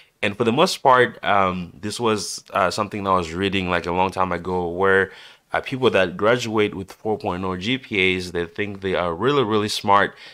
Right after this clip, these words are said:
that whenever they actually start a job, you know, you're starting from the bottom. Someone has to train you. Someone has to teach you like you're starting school again, like you're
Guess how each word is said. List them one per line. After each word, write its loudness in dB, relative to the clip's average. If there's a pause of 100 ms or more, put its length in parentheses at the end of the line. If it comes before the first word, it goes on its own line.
that -4
whenever -2
they 0
actually -2
start 2
a -2
job, 2
you -10
know, -8
you're -8
starting -2
from -10
the -6
bottom. 2 (480)
Someone 0
has -4
to -8
train 0
you. -4
Someone -2
has -6
to -10
teach -6
you -2
like 0
you're -8
starting 0
school -6
again, -4
like -4
you're -4